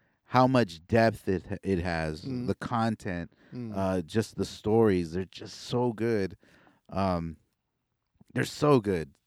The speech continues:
Speaker 2: Damn,
Speaker 1: So
Speaker 2: this
Speaker 1: good.
Speaker 2: really is in line with my class today <laughs> and the test
Speaker 1: Is
Speaker 2: I
Speaker 1: it?
Speaker 2: just took. It's on Greek tragedy plays.
Speaker 1: Oh,
Speaker 2: Greek
Speaker 1: yeah.
Speaker 2: tragedy
Speaker 1: Oh,
Speaker 2: plays.
Speaker 1: man.
Speaker 2: Yeah.
Speaker 1: The, the thing about the I D W Ninja Turtles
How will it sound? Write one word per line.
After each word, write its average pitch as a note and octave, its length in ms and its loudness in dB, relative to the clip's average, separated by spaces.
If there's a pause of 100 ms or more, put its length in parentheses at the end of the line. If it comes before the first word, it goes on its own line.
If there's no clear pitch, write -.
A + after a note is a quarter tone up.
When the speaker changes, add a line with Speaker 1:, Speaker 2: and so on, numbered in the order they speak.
(160)
Speaker 2:
Damn, G3+ 160 -4
Speaker 1:
So F3+ 200 8
Speaker 2:
this A2 60 -2
Speaker 1:
good. F#2 180 -4
Speaker 2:
really E3+ 260 2
is A#2+ 160 0
in A2 140 -6
line A2+ 220 -2
with G#2+ 100 -8
my G#2+ 180 -8
class C#3+ 460 -8
today A#2+ 240 -4 (100)
<laughs> F3 400 0
and F#3 160 2
the E3 80 2
test E3+ 300 4
Speaker 1:
Is C3+ 80 0
Speaker 2:
I D#3 60 6
Speaker 1:
it? C#3 80 4
Speaker 2:
just C3+ 200 -4
took. B2+ 280 0 (340)
It's C#3+ 180 -2
on D#3 260 6
Greek C3+ 260 -2
tragedy A2+ 640 2 (260)
plays. B2+ 220 2
Speaker 1:
Oh, F#2+ 420 2
Speaker 2:
Greek G#2+ 140 -2
Speaker 1:
yeah. C#3 160 6
Speaker 2:
tragedy B2+ 280 4
Speaker 1:
Oh, A#2 40 0
Speaker 2:
plays. A#2 100 2
Speaker 1:
man. B2 440 6 (320)
Speaker 2:
Yeah. B2 280 2 (100)
Speaker 1:
The, C3+ 260 6
the C3+ 180 4
thing F3 280 2
about E3 380 4
the A2+ 200 2
I B2+ 220 6
D C#3 180 0
W B2+ 380 2
Ninja C#3 340 -2
Turtles D#3+ 580 0